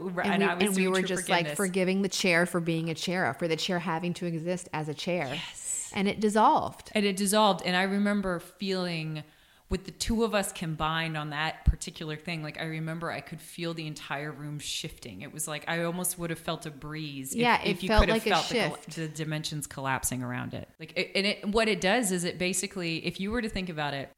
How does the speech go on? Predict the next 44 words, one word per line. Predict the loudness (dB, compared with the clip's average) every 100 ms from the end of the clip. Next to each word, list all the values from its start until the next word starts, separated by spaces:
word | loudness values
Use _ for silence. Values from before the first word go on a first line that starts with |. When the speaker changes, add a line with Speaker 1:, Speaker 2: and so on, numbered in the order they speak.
| -16
Speaker 2:
to | -4
get | -4 -2
slightly | -2 2 2 2
meta | 2 2 2
here | -2 -6
about, | -6 -6 -8
like, | -10 -4
what | -2 -2
this | -4 -8
process | -6 -4 -4 -6
could | -6 -8
be | -8
doing, | -8 -8 -8 -12 -16 _ _ _ _ _
is | -4 0
that | 0 -2 -6 -16 _ -2
until | -2 0 0 2 2 0
you | -2
get | -2 -4
to | -8
the |
point | -2 -2 0 -6 -8 -8
where | -6 -4
you | -4
can | -6 -6
recognize | 2 2 2 -2 -2 -2 -4
the | -8
illusion | -10 -8 -10 -10 -12 -14 -18 _
and | -6 -6
you |
can | -4 -4
say, | -2 0 0 0 -4 -8
"I |
forgive | -12 -12 -6 -6 -6
you," | -10 -10 -14 -18 _
right? | -6 -6 -6
Where | -8
you | -8 -6
can | -4
basically | -2 -4 -6 -8 -6
help | -2 -2 -4
it | -10 -10
to | -8 -6
start | -2 -2 -2
dissolving, | -6 -4 0 0 -4 -8 -10